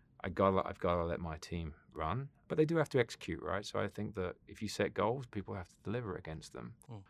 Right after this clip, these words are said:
Speaker 1: So I, I think of it sort of as, my learning is trust the team, but make sure you create a high performance execution team. And how do you do that? By aligning the, aligning the goals and the metrics and then communicating clearly. So that's kind of the combo of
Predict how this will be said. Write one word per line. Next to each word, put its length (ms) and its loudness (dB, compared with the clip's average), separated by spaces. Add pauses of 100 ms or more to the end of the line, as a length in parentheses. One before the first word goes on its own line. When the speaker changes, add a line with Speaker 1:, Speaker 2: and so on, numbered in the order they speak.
(140)
Speaker 1:
So 140 4
I, 220 8
I 100 4
think 180 4
of 60 4
it 80 6
sort 160 2
of 140 2
as, 320 0
my 160 6
learning 320 6
is 240 0 (960)
trust 300 6
the 60 -4
team, 480 4 (260)
but 320 6
make 180 6
sure 160 2
you 80 2
create 220 4
a 40 4
high 200 6
performance 560 -2
execution 540 -4
team. 340 -4
And 160 -2
how 160 4
do 60 -4
you 60 -6
do 120 -4
that? 220 2
By 160 2
aligning 400 -2
the, 100 -8 (560)
aligning 260 4
the 60 0
goals 280 0
and 80 -4
the 60 -2
metrics 460 -4
and 80 0
then 120 -2
communicating 720 -6 (340)
clearly. 320 -2
So 160 -6
that's 120 2
kind 200 -4
of 40 -2
the 60 -8
combo 340 -4
of 200 -10